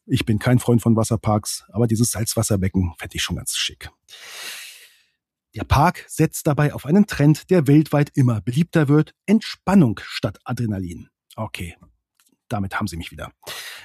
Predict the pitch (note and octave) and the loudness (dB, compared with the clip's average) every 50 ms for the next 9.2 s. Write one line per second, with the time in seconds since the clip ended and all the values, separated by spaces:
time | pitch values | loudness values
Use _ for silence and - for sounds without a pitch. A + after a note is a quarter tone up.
0 | - - C3+ E3+ F#3+ G3 E3+ - - F#3 F3 - - F#3 E3 C3+ D3+ D3 D#3 D#3 | 0 4 6 6 6 6 4 2 0 -2 -2 0 0 0 2 2 4 4 4 4
1 | D#3+ D#3+ - - G#3+ - - C3+ B2 - C#3+ B2 B2 C3 - - - B2+ A#2+ A2 | 4 2 4 2 0 2 2 -2 -2 0 0 2 2 0 0 2 2 2 2 2
2 | - A2+ G2+ - - - D3 D3+ D3+ D#3 D#3 D#3 E3 D#3 - - - _ _ - | -2 -6 -6 -6 -2 2 4 4 6 6 6 6 6 6 4 2 -8 _ _ 2
3 | G3+ A3 A3 - - - D3 D3 C#3+ - - - E3 - - - - C3 - - | 4 4 4 4 4 4 4 4 4 4 0 -4 -4 -4 -6 -6 -6 -6 -6 -6
4 | _ - C3+ A#2+ - - C#3+ F3+ G3+ G3+ D3+ A2 - - - A#2+ G2 - - G#2+ | _ -4 -4 -4 -2 2 4 4 6 6 4 4 2 -2 -6 -6 -6 -4 -4 -4
5 | G2 F#2+ G#2+ - - G2+ F#2+ G2+ - - A2 G2 - - G#2+ G2+ - - D#2+ D2+ | -4 -4 -8 -12 -14 -14 -14 -12 -8 -8 -8 -6 -6 -6 -8 -8 -8 -10 -10 -10
6 | D2+ - _ _ _ _ _ _ _ - A2+ F#2 G#2 - - - D3 D3+ E3 D#3 | -12 -14 _ _ _ _ _ _ _ -8 -8 -6 -6 -8 -2 0 4 6 6 4
7 | - - _ _ _ _ _ _ _ F#3+ G3 E3 - - E3 D3+ D3 D3 D3+ D3 | 4 -2 _ _ _ _ _ _ _ 0 0 0 0 0 2 2 4 4 2 0
8 | D#3 - G#2 - - G#2+ A#2 C3 C#3+ D3 C#3+ C#3+ - C#3 C#3 B2+ B2+ A2+ B2+ C3 | 2 0 0 0 2 2 4 6 6 8 6 6 6 4 4 4 2 0 0 0
9 | - - C#3+ | 0 0 -4